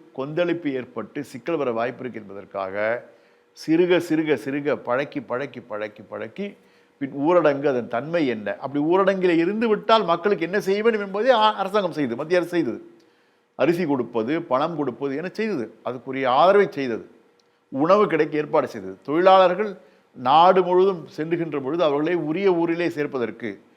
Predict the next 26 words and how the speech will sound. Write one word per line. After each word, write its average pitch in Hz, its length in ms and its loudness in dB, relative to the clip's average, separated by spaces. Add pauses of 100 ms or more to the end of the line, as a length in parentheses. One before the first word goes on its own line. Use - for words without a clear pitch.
(240)
வெளி 165 320 4
மாநில 175 300 4
தொழிலாளர்கள் 156 480 0
அவர்கள் 139 400 -4
செல்வதற்கான 160 500 0
ரயில் 156 260 0
ஏற்பாடு, 123 400 0
உணவு 170 200 -2
ஏற்பாடு 147 280 0
என்று 180 120 -10
செய்து 240 280 -4
கொடுத்தது 127 260 -2
இல்லாமல் 170 300 2
இல்லை. 110 160 -6
என்றாலும் 151 500 2
கூட 117 460 -4 (640)
இந்த 117 180 -4
தொழில் 208 440 2
முடக்கம் 180 680 2
என்பதை 151 520 0
திடீரென்று 214 540 0
அறிவித்து 160 400 0
விடாமல் 120 680 -2 (560)
முறையாக 165 720 2
பக்குவமாக 165 760 -2
செய்வதற்கு 131 800 -6